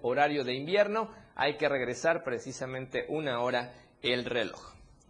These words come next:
Y ahora sí, vamos con más información. Nos vamos a enlazar con nuestro compañero corresponsal y reportero, Javier Mendoza. Tiene información importante y es que, como usted bien sabe, parte del orgullo de Chiapas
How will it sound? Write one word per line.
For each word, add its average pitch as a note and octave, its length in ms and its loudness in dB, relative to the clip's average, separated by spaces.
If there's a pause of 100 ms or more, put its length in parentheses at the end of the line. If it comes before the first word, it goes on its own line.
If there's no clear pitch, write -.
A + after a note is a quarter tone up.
(600)
Y D3 60 6
ahora A3 200 8
sí, A#3 160 -2
vamos B3 280 2
con F#3+ 120 0
más A3+ 180 2
información. F#3+ 460 0
Nos C4 100 2
vamos A#3+ 260 0
a A3 40 0
enlazar G3 280 0
con G#3 100 0
nuestro D#3 240 -2
compañero E3+ 600 2
corresponsal B2+ 800 -2
y E3 80 0
reportero, B2+ 640 -2
Javier C#3+ 340 2
Mendoza. E3+ 360 0
Tiene F3+ 180 -2
información F3 480 -2
importante F#3+ 640 0
y F3+ 60 2
es G3 100 -4
que, A3+ 80 2
como D3+ 180 -2
usted G3 220 -4
bien G3+ 140 -2
sabe, G3+ 300 2
parte A3+ 400 -2
del D#3+ 100 -2
orgullo D#3+ 300 0
de B2 80 -2
Chiapas E3 520 -2